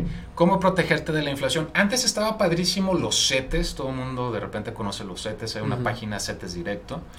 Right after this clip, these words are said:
Speaker 2: Sí.
Speaker 1: Hasta antes de la epidemia, f-, finales del dos mil dieciocho, principios del dos mil diecinueve, la inflación estaba alrededor de, eh,
Speaker 2: Cuatro, ¿no?
Speaker 1: tres, tres punto cinco,
Speaker 2: Ujú. Mm.
Speaker 1: y los cetes estaban pagando el ocho por ciento.
Speaker 2: Ah.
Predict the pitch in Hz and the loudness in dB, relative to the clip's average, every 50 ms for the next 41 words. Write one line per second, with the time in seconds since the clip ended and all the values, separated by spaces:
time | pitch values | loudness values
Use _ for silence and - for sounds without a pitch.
0 | - - 135 127 120 117 - 104 98 - - - 107 104 107 104 - 117 120 120 | -4 0 2 2 2 2 0 0 0 0 0 -2 0 0 0 0 -2 -2 0 0
1 | 117 110 - - 101 98 110 117 120 120 120 120 117 - - - - - - - | 0 0 -2 -2 -4 -2 -2 0 2 2 2 0 0 -4 -10 -16 -16 -16 -14 -14
2 | - - - - - - - 107 98 101 107 113 117 117 117 113 107 101 98 92 | -14 -14 -14 -14 -14 -12 -8 -6 -4 -2 -2 0 0 0 0 -2 -2 -4 -4 -4
3 | 110 113 117 120 110 - 120 120 113 - 117 113 110 101 - 107 - - 117 110 | -4 -2 -2 -2 -2 -2 -2 -4 -4 -4 -6 -6 -6 -6 -6 -6 -6 -6 -6 -4
4 | 113 107 98 90 95 92 90 107 110 110 117 117 110 - 113 113 113 113 113 110 | -4 -4 -4 -4 -6 -6 -6 -4 -4 -4 -4 -4 -4 -4 -4 -4 -4 -4 -4 -4
5 | 101 - - 98 92 - 110 110 110 107 - 110 107 107 107 107 101 92 95 92 | -6 -6 -6 -6 -4 -4 -2 -2 -2 -2 -2 -2 -2 -2 -2 -4 -4 -6 -6 -6
6 | 98 98 98 113 110 107 - - - - - - - - - - - - - - | -6 -6 -4 -4 -4 -6 -6 -12 -16 -18 -18 -20 -20 -20 -20 -16 -12 -10 -8 -6
7 | 87 87 - 120 113 90 90 87 87 85 - - 135 - - 104 107 107 - - | -4 -4 -2 -2 -2 -2 -4 -6 -6 -8 -8 -2 0 0 2 2 0 -2 -6 -10
8 | - - - - - 107 98 - - - 120 120 120 120 113 - 135 139 135 - | -16 -16 -14 -8 -6 -6 -6 -6 -6 -6 -4 -4 -2 -2 -2 -2 -2 -2 -2 -2
9 | - - - - 131 123 117 113 110 117 113 107 107 101 - - 120 117 113 113 | -4 -6 -8 -6 -6 -4 -4 -2 -2 0 0 0 0 0 0 0 -2 -2 -2 -4
10 | 107 107 101 - 104 101 98 92 101 92 90 90 92 90 90 87 87 - - - | -6 -6 -4 -4 -2 -4 -2 -2 -4 -4 -4 -4 -4 -4 -6 -6 -8 -8 -10 -10
11 | 90 - - 131 127 120 - - - - - - - 113 113 113 110 110 110 110 | -8 -6 -6 -6 -6 -6 -8 -12 -16 -18 -18 -14 -8 -6 -4 -4 -4 -4 -6 -8